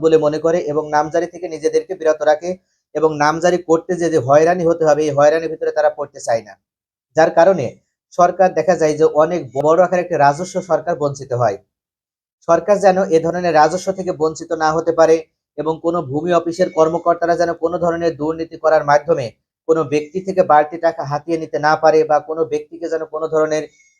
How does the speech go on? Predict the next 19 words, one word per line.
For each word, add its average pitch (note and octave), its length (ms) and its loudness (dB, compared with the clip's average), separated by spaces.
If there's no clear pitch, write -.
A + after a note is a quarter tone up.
বিড়ম্বনার E3+ 500 2
ভিতরে D#3+ 300 -2
ফেলতে D#3+ 220 0
না D3 140 0
পারে। C#3 180 0
যার D3+ 260 2
কারণে D#3+ 280 2
বর্তমান D#3+ 380 2
মাননীয় D#3 360 -4
ভূমি D#3 180 -4
মন্ত্রী D3 320 -4
মহোদয় D#3+ 420 0
উনি D3+ 220 -4
এই C#3+ 120 -4
দ্বিতীয় - 400 -10
প্রজন্মের D#3 460 0
স্মার্ট F3 440 2
মিউটেশন E3 420 -4
ব্যবস্থা D3+ 320 4